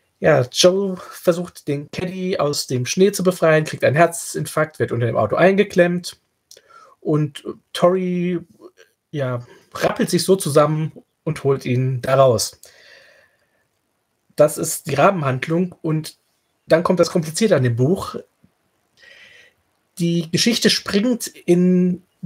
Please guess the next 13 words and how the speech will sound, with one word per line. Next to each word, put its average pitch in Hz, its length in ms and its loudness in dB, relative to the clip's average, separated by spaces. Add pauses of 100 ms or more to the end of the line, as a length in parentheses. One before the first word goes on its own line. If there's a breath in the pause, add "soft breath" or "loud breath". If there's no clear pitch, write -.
(220)
diverse 202 380 4
Zeitebenen 139 520 -2
hin 160 180 -2
und 160 180 -6
her, 160 340 0
vierziger, 170 460 0
fünfziger, 165 480 0
sechziger, 165 400 -2
siebziger 151 400 2
Jahre 127 440 4 (720 loud breath)
und 180 240 2
erzählt, 180 800 2 (320)
ja, 151 240 -10